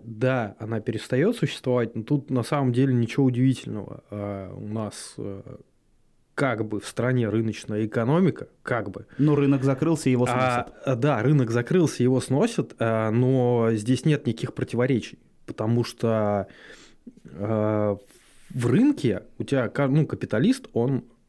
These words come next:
Speaker 1: типа поедает более мелких капиталистов, и происходит, ну, некоторая там централизация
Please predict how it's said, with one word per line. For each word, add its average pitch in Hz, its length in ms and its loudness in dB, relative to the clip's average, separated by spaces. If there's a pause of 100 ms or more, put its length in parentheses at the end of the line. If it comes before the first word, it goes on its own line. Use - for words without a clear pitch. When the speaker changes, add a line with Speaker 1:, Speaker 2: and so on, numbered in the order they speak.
(280)
Speaker 1:
типа 113 200 -6
поедает 120 540 0
более 117 260 2
мелких 113 400 -2
капиталистов, - 720 -6 (160)
и 110 440 -2 (120)
происходит, 120 560 0
ну, 131 80 2
некоторая 131 500 -2
там - 380 -10
централизация 131 1000 0